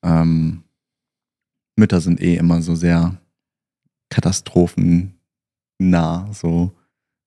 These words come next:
Die sind, also meine Mutter ist da sehr, nichts gegen meine Mutter, Shoutout meine Mutter. <laughs>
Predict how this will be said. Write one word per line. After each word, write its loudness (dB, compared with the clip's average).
Die -6
sind, 0
also -6
meine 2
Mutter -4
ist -12
da -6
sehr, -4
nichts -2
gegen -4
meine 0
Mutter, -2
Shoutout -6
meine -4
Mutter. -2
<laughs> -2